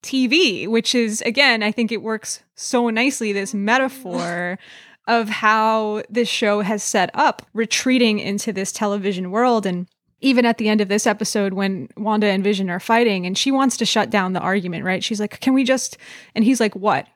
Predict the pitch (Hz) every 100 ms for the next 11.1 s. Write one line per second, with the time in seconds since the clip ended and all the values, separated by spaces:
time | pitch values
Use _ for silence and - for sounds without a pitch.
0 | _ - 202 185 - - 202 180 185 240
1 | 277 _ - 226 233 262 294 262 - 247
2 | - 285 285 277 254 214 214 254 320 294
3 | 269 247 - 240 226 233 - 226 233 -
4 | 208 196 190 - - _ - 214 208 220
5 | - 190 185 175 185 - _ _ 208 214
6 | - 196 180 - _ 190 180 _ _ _
7 | _ _ - 247 220 226 254 269 202 185
8 | 180 185 196 202 226 220 196 180 - 185
9 | 190 196 - - - - 208 208 202 202
10 | - 208 220 233 151 170 202 - 190 -